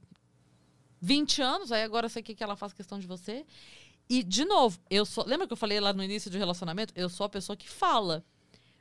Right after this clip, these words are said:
Mesmo quando não é relacionamento homem e mulher, eu falo. Então, assim, quando a gente separou, ele foi embora, lá, lá, lá, lá, lá, lá.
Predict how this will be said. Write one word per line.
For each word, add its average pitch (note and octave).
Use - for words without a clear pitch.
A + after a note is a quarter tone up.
Mesmo C4+
quando E4
não E4
é -
relacionamento E4
homem D#4+
e -
mulher, F4+
eu G#3
falo. F#3
Então, G#3+
assim, G#3+
quando A#3+
a D#3+
gente D#3
separou, F3
ele A#2+
foi B2+
embora, G#3
lá, B2+
lá, G3+
lá, G#3
lá, E3+
lá, G3
lá. G3+